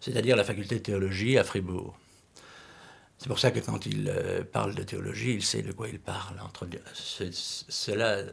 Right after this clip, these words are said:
soit dit entre parenthèses. Et elle me dit, Madame Heidegger me dit, euh, « Attendez un peu. » Moi, je parlais en, en français, bien sûr. Elle-même a répondu en français, elle parlait bien le français. «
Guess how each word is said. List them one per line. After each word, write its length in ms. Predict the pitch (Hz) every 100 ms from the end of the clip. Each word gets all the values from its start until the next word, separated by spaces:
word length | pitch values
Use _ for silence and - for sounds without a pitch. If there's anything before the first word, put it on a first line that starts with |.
| -
soit 360 | - - 101
dit 340 | 92 107 156 151
entre 260 | 107 - 101
parenthèses. 540 | 87 87 95 95 - - - - - - - - - _ -
Et 1120 | - 143 135 127 120 113 110 104 107 104 101 98 95 98 104 107 - - - -
elle 140 | 113
me 160 | 120 113
dit, 260 | 110 135
Madame 280 | 165 135 117
Heidegger 680 | 117 110 110 110 123 156 185
me 220 | 131 113
dit, 520 | 107 113 123 170 175
euh, « 200 | 151 143 -
Attendez 440 | 135 131 117 104 101
un 100 | 98
peu. » 380 | 98 104 147 185 - - - - - - - - - -
Moi, 160 | 113
je 80 | 110
parlais 640 | - 101 104 104 101 98 104
en, 460 | 98 110 95 110
en 40 | -
français, 360 | - 92 -
bien 180 | 131 98
sûr. 420 | - 117 131 175 170 -
Elle-même 460 | 123 117 117 113
a 40 | 110
répondu 360 | 107 107 101
en 100 | 101
français, 380 | 92 98 92 -
elle 140 | 160 -
parlait 200 | 101 107
bien 180 | - 95
le 60 |
français. « 360 | - - -